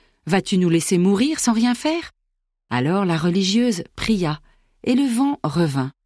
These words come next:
Arrivée au port, elle tança le capitaine et lui dit : « Ce n'est pas grave que tu m'aies appelée brutalement,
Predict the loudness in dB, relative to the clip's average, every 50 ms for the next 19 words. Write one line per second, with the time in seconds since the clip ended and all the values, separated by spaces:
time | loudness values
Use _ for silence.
0 | _ _ _ _ _ _ _ _ -2 -2 0 0 0 0 2 2 2 2 0 -2
1 | _ -2 0 0 -2 -4 -6 -10 -16 -20 -20 -20 -20 -10 _ 0 0 0 0 0
2 | -2 -2 -2 -2 -2 0 0 0 0 0 -2 -2 -2 -2 -4 -4 -2 -2 0 2
3 | 2 2 2 2 0 2 2 0 0 0 -2 -8 -16 -20 -20 _ _ _ _ -12
4 | -6 -2 0 0 0 0 0 -2 0 0 0 0 0 -2 -2 -4 -4 -2 0 0
5 | 0 2 2 2 0 0 0 0 0 2 2 0 0 -2 -2 -2 0 0 0 2
6 | 2 0 0 -2 -4